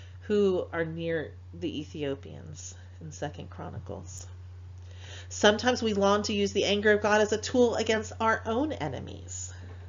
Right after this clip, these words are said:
I love that, that the Psalms sort of give us the freedom, um, to express, we need to express to God and to feel like we're not gonna really mess up and we can just share who we are with him. And sometimes that looks really angry.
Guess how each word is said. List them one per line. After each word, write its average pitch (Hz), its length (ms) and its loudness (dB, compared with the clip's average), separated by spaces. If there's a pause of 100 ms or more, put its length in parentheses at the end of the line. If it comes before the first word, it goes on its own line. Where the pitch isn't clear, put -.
(220)
I 170 100 -2
love 180 460 4
that, 165 200 8 (500)
that 165 300 6
the 165 100 2
Psalms 202 760 4
sort 196 220 4
of 180 200 2
give 202 180 6
us 196 180 4
the 170 120 2
freedom, 233 760 2 (500)
um, 170 300 0
to - 140 0
express, 220 680 4
we 208 160 2
need 202 220 2
to 226 120 0
express 208 640 2
to 254 120 0
God 233 560 6
and 185 300 0
to - 120 -2
feel 202 300 4
like 190 280 4
we're 185 100 2
not 185 240 2
gonna 196 160 0
really 196 300 2
mess 185 420 0
up 196 280 2
and 196 100 -2
we 180 80 0
can 180 140 -4
just 175 180 0
share 202 280 4
who 208 200 0
we 180 140 0
are 185 220 4
with 202 160 2
him. 214 360 0
And 180 120 -2
sometimes 208 420 0
that - 180 2
looks 185 240 -4
really 175 240 0
angry. 170 560 -2